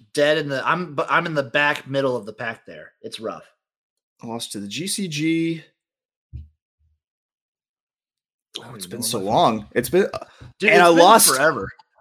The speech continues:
Speaker 2: I lost to Beho's dad, who is in second place right now.
Speaker 1: Oh, there you go.
Speaker 2: I, so the, I,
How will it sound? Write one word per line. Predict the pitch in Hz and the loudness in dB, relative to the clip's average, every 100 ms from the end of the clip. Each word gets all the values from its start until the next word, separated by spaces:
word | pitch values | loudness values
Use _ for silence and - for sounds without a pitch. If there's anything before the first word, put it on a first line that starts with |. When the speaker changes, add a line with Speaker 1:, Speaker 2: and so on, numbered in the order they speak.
| 131 | 4
Speaker 2:
I | 170 | 6
lost | 170 170 202 - | 8 6 6 2
to | 196 | -2
Beho's | 147 185 190 185 170 | 0 0 2 2 2
dad, | 117 143 190 143 | 2 2 4 2
who | 135 | -2
is | 135 127 | -6 -6
in | 131 | -6
second | - - 160 160 | -4 -2 -2 -4
place | 104 165 202 - | -4 -4 -4 -4
right | 110 - | -4 -4
now. | 107 98 90 | -6 -4 0
Speaker 1:
Oh, | 151 180 165 147 131 113 | 2 4 2 0 -4 -6
there | 139 170 | -2 0
you | 185 | 0
go. | 123 110 104 120 _ _ _ | -4 -6 -8 -8 _ _ _
Speaker 2:
I, | 180 269 240 | 4 6 6
so | 170 202 185 | 2 0 2
the, | 180 160 - | 2 -2 0
I, | 185 | 0